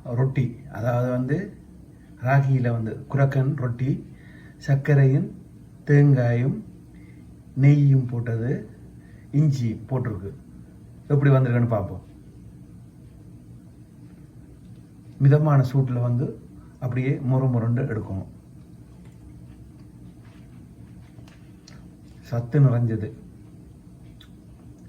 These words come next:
இனிப்பு, இஞ்சி, அப்படி அது சாப்ப-, சாப்பிட சாப்பிட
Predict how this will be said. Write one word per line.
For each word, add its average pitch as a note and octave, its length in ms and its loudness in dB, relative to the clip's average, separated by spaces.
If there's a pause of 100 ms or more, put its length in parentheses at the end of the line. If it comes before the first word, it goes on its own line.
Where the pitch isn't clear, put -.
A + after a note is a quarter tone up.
இனிப்பு, C3+ 640 2 (1200)
இஞ்சி, B2+ 760 2 (1200)
அப்படி A2+ 220 -4
அது G#2 220 -6
சாப்ப-, - 300 -6 (380)
சாப்பிட C3 420 0
சாப்பிட C3 460 -2